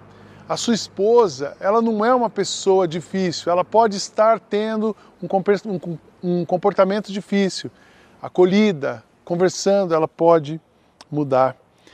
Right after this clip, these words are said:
A terceira coisa que eu quero dizer pra você, apoiar a sua família. Acolha sempre de um jeito sincero, afetivo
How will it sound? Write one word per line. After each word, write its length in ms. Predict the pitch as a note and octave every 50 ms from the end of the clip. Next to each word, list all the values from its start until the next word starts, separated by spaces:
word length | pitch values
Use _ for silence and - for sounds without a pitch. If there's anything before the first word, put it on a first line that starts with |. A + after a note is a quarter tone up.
| - - - - _ _ -
A 80 | -
terceira 380 | E3 - G#3+ - - B3 A#3+ G#3
coisa 280 | - A3 A3 G#3+ F#3 G#3
que 80 | F#3
eu 40 | G3+
quero 220 | - - G#3 G#3
dizer 200 | F#3+ C#3+ - G3+
pra 140 | G3 - G3
você, 520 | F3 F#3 E3+ - - - F#3+ F#3+ F#3+ F#3 E3+ _ _ _ _
apoiar 420 | E3 D#3+ - F#3+ F#3 F#3 G3 G#3
a 60 | G3+
sua 180 | F#3 - G#3 F#3+
família. 640 | - - G3 F3+ F#3 F#3+ G3 F#3+ E3 D3 B2+ A2 - _ _ _ _ _ _ _ _ _ _ _ _
Acolha 540 | - F3+ F3 - - A3+ A#3+ B3+ B3+ A#3+ G#3+
sempre 640 | - - - - - G#3+ A3+ A#3+ A3+ - - F#3 E3+
de 140 | D3 F#3+
um 100 | G#3+ G#3
jeito 640 | F#3 C#3 - G3 G3+ G#3 G#3 F#3+ - - F3 D#3 C3 - _ _ _ _ _
sincero, 880 | _ - - - F3+ E3 - - - G3 G3 G3+ G#3+ G#3+ G3+ G#3 G#3+ G#3+ G3+ _ _ _ _ _ _ _ _ _ _ _ -
afetivo 1000 | D#3 D3 - - F3+ - - - - G3 G3+ G3+ G3 F3+ F3+ G3+ G3+ G#3 G3